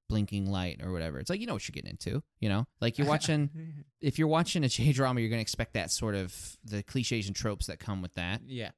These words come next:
Speaker 1: You know? Um, you either like it or you don't. But, like, if you're watching something, like, if you like shonen anime, you can't tell me you don't like Kamen Rider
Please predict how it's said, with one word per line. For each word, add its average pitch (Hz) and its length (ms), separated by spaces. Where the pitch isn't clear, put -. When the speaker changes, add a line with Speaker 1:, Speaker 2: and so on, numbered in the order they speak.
Speaker 1:
You 104 100
know? 90 300
Um, 90 260
you 95 80
either 95 140
like 85 200
it 104 60
or 110 40
you 131 120
don't. 87 320
But, 92 380
like, 110 160
if 110 80
you're 131 80
watching 160 300
something, 127 480
like, 101 160
if 98 80
you 147 120
like 180 180
shonen 151 340
anime, 113 240
you 104 200
can't 113 240
tell 120 140
me 101 80
you 98 120
don't 90 160
like 80 180
Kamen 80 240
Rider 67 260